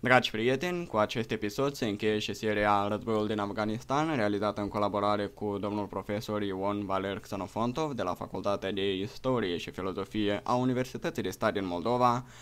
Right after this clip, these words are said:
în cadrul proiectului History, care, cu acest episod, se încheie și el,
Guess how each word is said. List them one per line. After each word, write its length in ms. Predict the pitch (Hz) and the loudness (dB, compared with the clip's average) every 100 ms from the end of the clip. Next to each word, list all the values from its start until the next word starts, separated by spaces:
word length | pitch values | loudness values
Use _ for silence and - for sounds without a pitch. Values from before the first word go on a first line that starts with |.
| - - | -16 -6
în 100 | 135 | 0
cadrul 320 | 156 175 170 | 2 2 0
proiectului 520 | 147 143 143 143 135 | 0 2 2 2 0
History, 580 | 131 139 127 - 78 71 - - | 0 -2 -2 -4 -6 -8 -12 -6
care, 340 | 104 98 110 | 0 2 2
cu 120 | 143 107 | 0 0
acest 280 | 101 101 | 0 -2
episod, 380 | 101 98 98 120 | -4 -6 -2 -2
se 140 | 127 135 | 0 -2
încheie 360 | 123 117 101 | 2 2 2
și 260 | 87 - 98 | -2 -4 0
el, 260 | 104 110 | 0 0